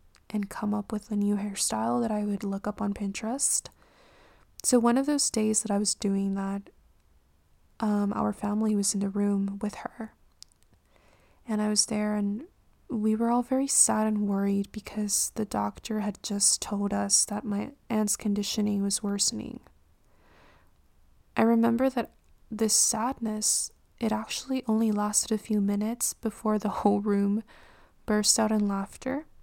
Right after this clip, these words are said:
because they saw how, like, one of the pigtails that I had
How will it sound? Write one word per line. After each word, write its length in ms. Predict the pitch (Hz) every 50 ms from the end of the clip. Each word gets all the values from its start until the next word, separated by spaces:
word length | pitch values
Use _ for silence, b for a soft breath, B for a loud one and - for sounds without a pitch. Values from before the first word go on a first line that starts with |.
| - - _ - _ _ _ _ - b b b b b b b b b b b b b b b b b b _ - - - -
because 460 | - 226 - - - 233 226 - -
they 160 | - 233 220
saw 520 | 214 - - - - 226 226 240 254 262
how, 200 | 254 247 254 240
like, 280 | 233 226 220 214 208 -
one 120 | - 208
of 60 | 214 214
the 100 | - 214
pigtails 840 | - _ - - - 233 247 - - - 233 220 214 214 214 -
that 80 | - 208
I 100 | 208 208
had 320 | 214 214 202 208 202 226